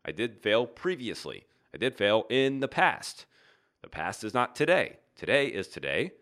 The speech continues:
and the future is the future. The future is nothing. The only, I, I can only control the future by what I do today. And if I decide to continue to follow through, then guess what? I will be successful, and you will be in the same place that you are.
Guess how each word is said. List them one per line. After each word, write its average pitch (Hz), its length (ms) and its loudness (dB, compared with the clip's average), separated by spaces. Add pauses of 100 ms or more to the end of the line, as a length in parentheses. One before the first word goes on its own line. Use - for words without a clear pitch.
(120)
and 85 100 -8
the 80 60 -8
future 143 340 -2
is 107 220 -4
the 120 100 -10
future. 170 380 -4 (440)
The 69 80 -14
future 104 440 0 (560)
is 98 120 -6
nothing. 147 480 0 (200)
The - 120 -2
only, 156 220 -4 (120)
I, 71 100 -14 (160)
I - 60 -14
can 117 180 -2
only 170 240 2
control 131 340 0
the 110 80 -2
future 127 300 -2
by 95 140 4
what 85 180 0
I 85 80 2
do 76 160 -4
today. 98 380 2 (680)
And - 80 -14
if - 60 -14
I 65 80 -2
decide 135 440 4
to 131 60 0
continue 104 380 -2
to 87 80 -6
follow 82 300 2
through, 135 240 2
then 101 140 -2
guess 110 220 4
what? 127 280 4
I 147 160 4
will 117 120 2
be 104 140 0
successful, 95 640 -4 (520)
and 64 120 -16
you 98 140 2
will 113 140 4
be 104 200 2
in 92 60 2
the 92 80 -4
same 73 220 -4
place 71 220 -4
that 69 180 -6
you 104 100 2
are. 120 240 2